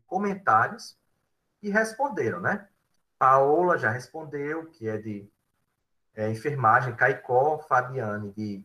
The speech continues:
pedagogia, Pau dos Ferros, Maria Raíssa, de pedagogia, Açu, e Kívia, de pedagogia, Pau dos Ferros.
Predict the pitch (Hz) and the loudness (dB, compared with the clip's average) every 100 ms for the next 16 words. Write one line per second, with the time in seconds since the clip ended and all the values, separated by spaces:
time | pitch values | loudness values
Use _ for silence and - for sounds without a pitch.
0 | _ - 117 117 113 113 113 104 123 180 | _ -6 0 0 0 -2 -2 -2 -2 -2
1 | - 147 131 139 135 - - _ _ 117 | -4 2 2 2 0 -6 -18 _ _ 2
2 | 123 117 110 110 117 123 110 98 - 95 | 4 4 2 2 4 2 2 -2 -10 -18
3 | - _ _ _ _ _ 107 104 107 104 | -20 _ _ _ _ _ -12 -6 0 0
4 | 104 104 110 151 180 - 139 170 175 143 | 0 -2 0 0 0 -6 -8 -8 -10 -12
5 | 156 160 175 139 135 170 - 156 143 147 | -10 -4 -6 -4 -8 -6 -2 4 6 6
6 | 131 123 135 - 117 175 - - 85 - | 2 2 0 2 0 0 -10 -12 -12 -14
7 | - | -20